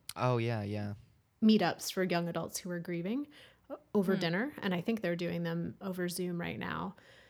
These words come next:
Speaker 2: So they're not as facilitated as a Dougy Center group,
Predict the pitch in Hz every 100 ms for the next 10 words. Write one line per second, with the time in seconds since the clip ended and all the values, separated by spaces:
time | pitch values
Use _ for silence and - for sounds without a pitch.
0 | _ - 202 185 208 220 226 226 196 185
1 | - 180 175 175 214 220 233 226 214 190
2 | 180 208 240 247 240 262 285